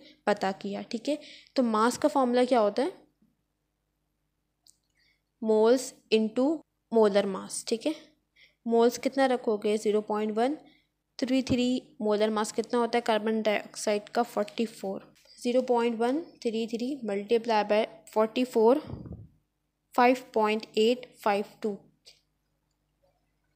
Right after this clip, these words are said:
तो mass of carbon dioxide हमारे पास क्या आ गया?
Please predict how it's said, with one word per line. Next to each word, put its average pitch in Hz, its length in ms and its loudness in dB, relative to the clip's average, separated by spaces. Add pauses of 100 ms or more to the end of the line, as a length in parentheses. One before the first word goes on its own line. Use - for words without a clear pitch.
तो 240 60 2
mass 214 360 2
of 247 180 0
carbon 220 420 2
dioxide 214 500 2
हमारे 240 200 2
पास 233 220 2
क्या 214 180 0
आ 196 40 -2
गया? 240 220 0